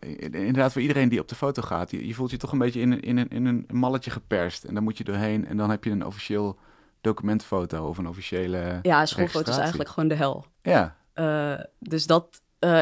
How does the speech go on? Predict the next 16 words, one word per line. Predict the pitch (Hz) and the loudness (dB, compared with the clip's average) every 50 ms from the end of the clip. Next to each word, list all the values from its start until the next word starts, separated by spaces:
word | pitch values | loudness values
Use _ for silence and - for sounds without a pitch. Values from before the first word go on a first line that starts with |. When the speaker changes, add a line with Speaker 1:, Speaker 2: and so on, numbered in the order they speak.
| - | 4
Speaker 2:
ik, | - 175 - - - - | 2 -2 -8 -14 -10 -10
dat | 170 165 175 175 175 - - | -4 0 0 0 0 -2 -4
element | - 175 170 170 160 165 160 160 - | 0 2 2 4 4 4 2 2 0
heb | 151 143 | -2 -4
ik | 160 160 147 | -4 -4 0
niet | 165 160 156 - | 0 0 0 0
proberen | - 139 135 160 151 147 165 165 | -4 -2 0 2 2 2 0 -2
te | - 147 - | -2 2 4
<laughs> | 190 196 - - 254 - | 4 4 6 4 4 4
Speaker 1:
Nee, | 220 - | 6 6
nee, | 220 330 | 6 8
precies. | 208 202 - - | 8 8 8 8
Speaker 2:
nabootsen. | 220 214 175 185 185 190 208 - - 233 240 - 254 - 233 - - - 202 170 165 143 - | 8 8 8 8 8 6 6 8 6 6 6 6 6 6 6 4 6 2 0 0 0 -6 -2
Speaker 1:
Wat | - 160 175 196 | 2 2 4 6
heb | 196 - 226 | 4 4 4
je | 143 185 180 175 175 156 | 4 4 4 4 4 2